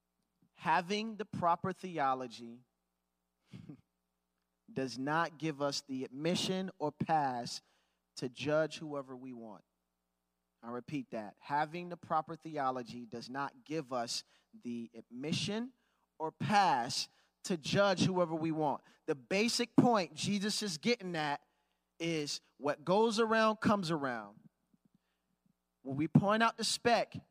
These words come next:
in someone else's eye and try to justify our own behaviors, we walk blindly. We walk dead into a wall and still don't realize the critic we have become.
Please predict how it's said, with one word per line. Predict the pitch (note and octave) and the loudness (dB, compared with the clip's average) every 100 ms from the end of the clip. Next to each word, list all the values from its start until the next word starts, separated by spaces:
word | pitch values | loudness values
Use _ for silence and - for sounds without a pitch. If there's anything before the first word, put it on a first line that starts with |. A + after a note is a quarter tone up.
| _ - | _ -8
in | D3 | -2
someone | G3+ G3 G3+ G3+ | 0 4 4 4
else's | G3+ F#3 F#3+ - | 4 2 -2 0
eye | F3+ F3+ D3 C3+ C#3 | 4 6 4 2 -4
and | C#3 | -4
try | - E3 | 0 0
to | D#3 | 0
justify | C#3+ F3+ F#3+ E3+ E3+ D#3+ D3 | 0 -2 -2 -2 2 2 2
our | D#3 D3 - | 0 0 2
own | A3+ A#3+ F#3+ | 4 4 0
behaviors, | C#3 C3 B2 A2+ A#2 B2 - - _ _ | -4 -4 -4 -4 -6 -6 -10 -12 _ _
we | C3 | -6
walk | B2 D3+ F3 D#3 | 2 4 4 2
blindly. | E3 D#3 D3 C3 A#2 G#2 - - - | 2 2 0 -4 -10 -14 -18 -20 -4
We | D#3+ | -2
walk | E3 E3+ D#3+ C3 | 4 4 4 0
dead | D#3+ F3+ G3+ | 2 6 6
into | G#3 - A3 | 4 2 4
a | G#3+ | 6
wall | F#3 E3+ E3 D#3 | 6 6 6 4
and | D3 | -2
still | - F#3 G3+ | -2 2 4
don't | G#3 G3 | 4 4
realize | G#3+ G#3 E3+ D3+ D3 | 4 6 6 4 2
the | D3 | -4
critic | - - C4+ A3 C3+ - _ _ _ _ - | -6 2 4 4 0 -8 _ _ _ _ -2
we | C3 | 2
have | E3 D3 | 4 4
become. | C#3 - D#3+ A#2 G#2 | 0 -4 -4 -4 -6